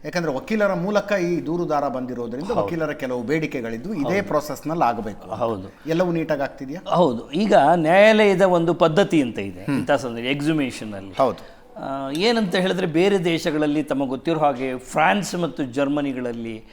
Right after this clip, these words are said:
Speaker 2: ಒಂದು ವರ್ಷ, ಒಂದು ದ-, ದ-, ದಿನಾಂಕವನ್ನ ನಿಗದಿ ಮಾಡಿದ್ದಾರೆ.
Speaker 1: ಓಕೆ.
Speaker 2: ಅಂದರೆ ಹತ್ತು ವರ್ಷ ಅಥವಾ ಹದಿಮೂರು ವರ್ಷಗಳ ನಂತರ
Speaker 1: ಹ್ಮ್,
Speaker 2: ಯಾವುದೇ
Speaker 1: ಹ್ಮ್.
Speaker 2: ಕಾರಣಕ್ಕೂ ಎಕ್ಸಿಮ್ಯೂಷನ್ ಮಾಡೋದಕ್ಕೆ
Speaker 1: ಮಾಡ್-,
Speaker 2: ಬರೋದಿಲ್ಲ.
Speaker 1: ಓಕೆ, ಓಕೆ.
Speaker 2: ಹೊ-, ತೆಗಿಬಾರ್ದು ಅಂತ ಇದೆ.
Speaker 1: ಹ್ಮ್.
Speaker 2: ಆದರೆ ನಮ್ಮ ದೇಶದಲ್ಲಿ ಆ ಥರದ್ದೇನೂ ಇಲ್ಲ.
Speaker 1: ಓಕೆ.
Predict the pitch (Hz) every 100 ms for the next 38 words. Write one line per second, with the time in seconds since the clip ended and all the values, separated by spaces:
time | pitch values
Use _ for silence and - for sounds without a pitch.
0 | - - - 170 233 247 208 175 175 -
1 | 214 190 240 247 185 165 147 156 147 139
2 | 160 190 190 196 170 165 165 202 208 160
3 | 120 101 90 - - 120 147 156 175 190
4 | 165 170 196 226 190 156 180 175 175 156
5 | 156 180 170 156 143 147 143 143 151 170
6 | 147 104 110 - - 151 120 180 220 226
7 | 196 185 185 180 170 147 143 175 160 -
8 | 160 156 139 135 131 175 196 220 147 120
9 | 123 110 95 101 110 101 - - - -
10 | 165 202 185 175 160 135 127 131 208 208
11 | 220 - - 135 117 95 - - 196 214
12 | 196 175 180 233 233 190 214 202 160 175
13 | 160 147 147 156 139 127 - - - 110
14 | 131 147 -